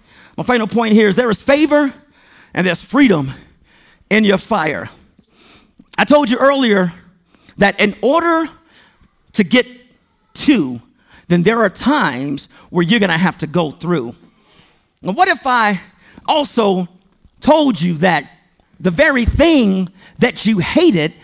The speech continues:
was going to be the thing that was going to set you free? As the,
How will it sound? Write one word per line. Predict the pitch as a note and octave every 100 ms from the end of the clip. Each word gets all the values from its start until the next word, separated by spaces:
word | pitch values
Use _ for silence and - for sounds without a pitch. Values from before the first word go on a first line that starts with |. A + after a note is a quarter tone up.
| - -
was | E3+ F#3+
going | - C#3+ A#3 C#4 C4+
to | A3+
be | F3 A3+ A#3 A3+ F#3 - -
the | F3+
thing | - - C4+ A3+ F3+ F3+ -
that | F#3 F3+
was | F3
going | F#3+ G3
to | - D#3
set | - - A#3+ A3 -
you | D3+ D3+ A3+
free? | A3+ - G#3 G#2 - _ _ - _ _ _ _ _ - - _ - - _
As | - G3+ F3
the, | G3 G3+